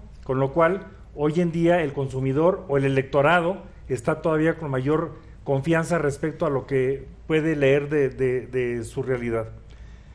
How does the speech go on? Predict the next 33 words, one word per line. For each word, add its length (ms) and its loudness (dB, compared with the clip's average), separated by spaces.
Finalmente, 840 0
en 120 -4
los 140 -2
obstáculos 680 0
al 160 -2
crecimiento, 600 -4
y 100 -2
aquí 140 -4
es 60 0
donde 220 4
empezamos 460 -2
a 60 0
ver 280 0
algunas 680 0
de 120 0
las 480 -2
di-, 220 -4
de 240 -2
las, 340 -6
eh, 420 -4
di-, 200 -6
diferencias. 680 -2
Hace 220 2
seis 260 2
años, 420 2
el 100 -4
mayor 280 6
obstáculo 580 4
era 220 6
el, 260 0
el 160 -2
mercado 460 4
externo, 520 2